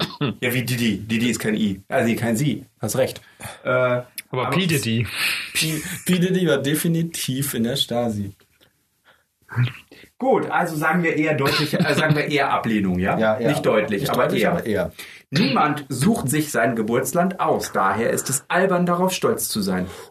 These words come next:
Speaker 3: Uh, das ist schwierig.
Speaker 2: Deutliche Zustimmung.
Speaker 3: Meinst du?
Speaker 2: Ja.
Speaker 3: Okay, ich werde Florians Entscheidung folgen, als Gregor Gysis, äh, Es.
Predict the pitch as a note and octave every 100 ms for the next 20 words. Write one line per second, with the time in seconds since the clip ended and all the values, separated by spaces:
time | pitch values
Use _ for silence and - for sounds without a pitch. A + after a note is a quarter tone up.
0 | _ A#3+ B3 G3 C#3 A#2+ G#2+ A3 - B2+
1 | G2+ G2+ F2+ - - A#2 G#2+ G#2 C3 D#3
2 | F3 D3 A#2+ A2 G#2 G#2 F2 - - -
3 | _ _ - - G#2+ A#2+ - D#4 - -
4 | A2 - - E3+ - A2+ G2+ G#2 - A#2
5 | A#2 B2 A2+ A2 A2 A2+ A2+ A2 A2+ A#2+
6 | A2+ G#2+ G#2 G#2+ - A#2+ A#2+ A#2 A#2 A#2
7 | A#2 A2 - A2+ A2 A2 - _ _ _
8 | _ _ _ - G#2 F#2+ - -